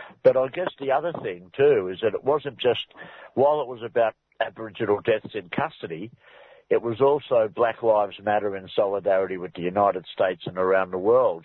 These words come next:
So I think a different thing that I never felt or, or didn't witness at previous solidarity rallies was that African communities and refugee communities also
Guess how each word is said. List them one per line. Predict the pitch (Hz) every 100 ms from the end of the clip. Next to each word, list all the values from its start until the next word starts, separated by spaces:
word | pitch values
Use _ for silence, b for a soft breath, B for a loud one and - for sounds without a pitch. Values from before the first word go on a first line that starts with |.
| -
So | 104 98 95 B B B B B B B -
I | 110
think | - 139 120
a |
different | 90 - 175 - 147 120
thing | - 113 117
that | 107 107
I | 107
never | 113 110 95 -
felt | 117 110 117 - - _ B B B B -
or, | 104 101
or | - 104
didn't | 92 120 101 101
witness | 120 113 101 -
at | 98 -
previous | 131 127 127 127 98 - - - B B B B B B B B B B - -
solidarity | - 107 110 104 101 95
rallies | 92 113 131 90 90 117 - _ _ -
was | 104 101 -
that | 107 101 _ _ -
African | 120 - 123 - 98 101
communities | 113 98 104 104 101 98 98
and | 98
refugee | 98 104 - 92 104 113 123
communities | 120 98 95 95 95 95 95 - - b b b b b _ _ _
also | 127 135 139 - 107 90